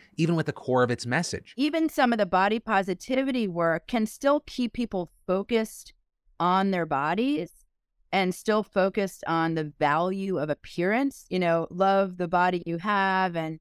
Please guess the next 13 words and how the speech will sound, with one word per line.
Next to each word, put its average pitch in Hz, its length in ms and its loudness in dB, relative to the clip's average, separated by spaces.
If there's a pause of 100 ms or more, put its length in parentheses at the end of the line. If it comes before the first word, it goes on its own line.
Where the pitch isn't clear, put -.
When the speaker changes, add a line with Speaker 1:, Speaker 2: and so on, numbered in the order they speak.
(140)
Speaker 2:
you're 196 160 2
beautiful 196 540 0
no 175 120 2
matter 165 320 0
what. 185 360 4
It's 180 140 -4
like, 180 220 0
but 196 220 -2
the 196 80 -2
punchline 233 600 0
is 175 120 0
still 202 420 0
beauty. 185 600 -4